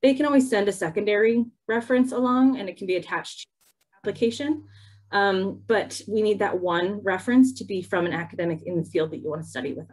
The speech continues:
us. Personal statements are also very different over here. Um, I mean, my undergrad one I wrote about summer camp. People write about their moms. <laughs>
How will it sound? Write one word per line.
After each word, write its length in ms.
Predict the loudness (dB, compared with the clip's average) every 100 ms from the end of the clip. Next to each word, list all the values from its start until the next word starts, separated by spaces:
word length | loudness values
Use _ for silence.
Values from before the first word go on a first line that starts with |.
| -20
us. 360 | -20 -20 -20 _ _ _ _ _ -20 _ _ _ _ _ _ _ _
Personal 280 | 2 4 2
statements 440 | 4 2 2 0
are 60 | 0
also 220 | 0 0
very 240 | 2 2
different 420 | 0 -2 -6 -8 -6
over 140 | -4
here. 360 | -4 -4 -6 -8 _ -4
Um, 380 | 0 2 0 -2
I 80 | -2
mean, 260 | 0 0 0
my 180 | 0
undergrad 420 | 2 0 2 0 0
one 140 | -2
I 60 | 0
wrote 180 | 0
about 200 | -2 -6
summer 240 | -6 -6 -6
camp. 340 | -6 -6 -6 -10 _ _ _
People 200 | 0 2
write 140 | 4 2
about 160 | 2
their 120 | 0 0
moms. 520 | 0 -2 -4 -8
<laughs> 40 | -4